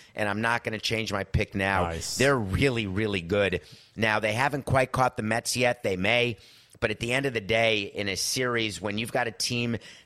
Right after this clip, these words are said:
Speaker 1: that's hungry to win it again,
Speaker 2: Yep.
Speaker 1: and you've got some rookies like the Braves do, some veterans like the Braves do, they've got all of the ingredients to win a World Series.
Speaker 2: Nice.
Speaker 1: However, there's a lot of luck involved.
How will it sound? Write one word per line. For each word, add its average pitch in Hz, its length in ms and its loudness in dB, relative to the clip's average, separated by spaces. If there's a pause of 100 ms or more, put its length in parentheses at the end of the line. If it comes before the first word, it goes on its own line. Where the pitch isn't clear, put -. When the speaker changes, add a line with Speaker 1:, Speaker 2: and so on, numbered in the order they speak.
Speaker 1:
that's 98 320 -2
hungry 123 460 0
to 110 80 -2
win 110 180 -2
it 113 140 -2
again, 101 480 0
Speaker 2:
Yep. - 240 -6
Speaker 1:
and 95 100 -2
you've 117 200 -4
got 117 340 0
some 98 260 -4
rookies 101 460 -2
like 98 300 -2
the 95 80 -4
Braves 104 360 -2
do, 110 160 -2
some 85 280 -4
veterans 107 500 0
like 92 180 -2
the 98 80 -6
Braves 92 380 0
do, 92 280 0 (320)
they've 110 260 2
got 104 380 0 (160)
all 120 400 4
of 107 200 -2
the 101 100 -2
ingredients 95 580 -2
to 101 80 -4
win 95 120 -2
a 95 60 -2
World 92 200 -2
Series. 92 420 -2 (140)
Speaker 2:
Nice. - 140 -10
Speaker 1:
However, 110 600 2 (320)
there's 98 200 -2
a 98 60 -2
lot 95 320 2
of 104 140 -2
luck 107 240 -2
involved. 98 580 2